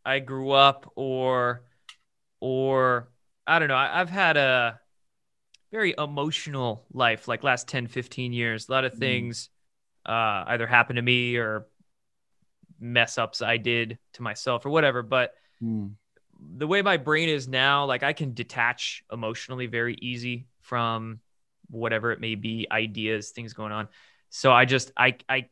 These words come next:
Speaker 1: it's so tough for me to put myself in the shoes of somebody that gets pissed off over things like racism or things like just differing beliefs,
Speaker 2: Mm-hmm.
Speaker 1: the fact that somebody else has a different opinion than you,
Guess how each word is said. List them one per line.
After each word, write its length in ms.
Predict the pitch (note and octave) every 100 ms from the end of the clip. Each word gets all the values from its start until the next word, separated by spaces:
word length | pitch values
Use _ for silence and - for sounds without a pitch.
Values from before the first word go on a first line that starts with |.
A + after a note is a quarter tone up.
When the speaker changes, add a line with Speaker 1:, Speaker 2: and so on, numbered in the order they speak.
| _
Speaker 1:
it's 200 | C#3+ -
so 220 | - D#3
tough 380 | C#3+ - C#3+ -
for 100 | C3+
me 320 | B2 B2+ B2+
to 720 | B2 - C3 A#2+ A#2+ A#2 A2 G#2 _ _ _ _ _ _ _ _ _ _ _ _ _ _ _ _ _ -
put 180 | D#3+
myself 560 | C#3+ C3 - C3 C3 -
in 120 | C3+
the 80 | B2
shoes 380 | - C#3 C3 B2+
of 80 | B2
somebody 480 | - B2+ B2+ B2+
that 140 | A#2 A#2
gets 200 | A#2+ A2+
pissed 400 | - - C3 -
off 300 | B2 A#2+ - -
over 260 | A#2 A2+
things 460 | A#2 B2 A#2 A2 -
like 320 | A2 G#2+ - _ A#2
racism 640 | A#2 A#2+ - A2 G2+ B2 _ -
or 140 | A2+
things 420 | - B2 A#2 A2
like 320 | A#2 A#2 A2+ -
just 320 | B2+ A#2 A#2
differing 480 | C3 B2+ C3 B2+ A2+
beliefs, 680 | A#2+ A#2 A#2+ A2 - - -
Speaker 2:
Mm-hmm. 320 | F#2 G2+ G2+
Speaker 1:
the 80 | G2
fact 380 | - C3 A#2+ -
that 100 | -
somebody 360 | - B2+ A#2+ A#2+
else 280 | A#2+ A#2 -
has 180 | A#2
a 60 | A2+
different 320 | A2+ A#2 A#2
opinion 420 | A2+ C#3+ C#3 C3
than 200 | A#2+ A2+
you, 420 | A2+ A2+ G#2 G2+